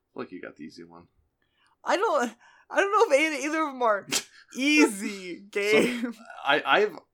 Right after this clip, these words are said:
Speaker 1: I'm gonna be honest, I don't think I've ever heard of either of these Pokemon. Usually I'm like,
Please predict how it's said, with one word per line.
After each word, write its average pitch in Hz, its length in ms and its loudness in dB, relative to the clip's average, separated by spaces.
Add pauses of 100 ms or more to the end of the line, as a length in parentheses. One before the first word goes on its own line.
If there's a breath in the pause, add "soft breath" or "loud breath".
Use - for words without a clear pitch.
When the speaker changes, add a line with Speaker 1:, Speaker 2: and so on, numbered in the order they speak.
Speaker 1:
I'm 127 120 0
gonna 170 120 -4
be 117 120 -4
honest, 107 300 -4
I 117 60 -4
don't 143 100 -4
think 175 140 0
I've 107 280 -4
ever 120 200 -4
heard 110 200 -6
of 101 180 -10
either 98 260 -10
of 95 60 -8
these 90 200 -8
Pokemon. 80 680 -14
Usually 135 300 -4
I'm 98 100 -6
like, 87 220 -6